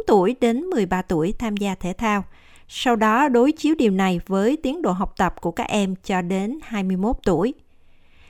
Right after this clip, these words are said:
Nghiên cứu đầu tiên cho thấy trẻ em tham gia thể thao trong thời gian dài có thể nhận được những lợi ích như là kết quả nép len tốt hơn, kết quả cuối năm học tốt hơn, khả năng tập trung và trí nhớ tốt hơn,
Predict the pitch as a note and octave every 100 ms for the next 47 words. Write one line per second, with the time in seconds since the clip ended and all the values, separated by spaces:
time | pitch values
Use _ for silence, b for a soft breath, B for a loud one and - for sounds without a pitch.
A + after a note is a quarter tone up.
0 | - D#4 D#4 D4+ F#4 F#4+ G#3+ B3 B3 A#3
1 | A#3 A3+ A3+ E4 - - F3 G3+ A3+ A3
2 | G#3+ A3 G#3+ G#3 G3+ - G3 B3+ G#3 G3
3 | - G3+ G3 F#3+ G3 E3 F#3 F#3+ F#3 E3+
4 | D#3+ B B B - F4 D4+ C4+ D4+ F3
5 | F3+ F#3+ F3 - F#3 F3+ B3+ F3 - D#4
6 | - - A#3 A3+ G3+ - E4+ - F#3 C#3+
7 | F#3 C4+ E4 C4 C4 B3+ D4+ E4+ D4 D4
8 | C#4+ b b b - F4+ - F#3+ B2+ F#3
9 | - G3+ B3 D#4+ A3+ F#3+ F#3+ - - D#4
10 | - B3 A#3+ b b b b - G3+ C4+
11 | D4 D4 G3+ - A#3+ A3+ G#3+ E3+ - G#3
12 | B3 A#3+ C4+ E4 - D4 D4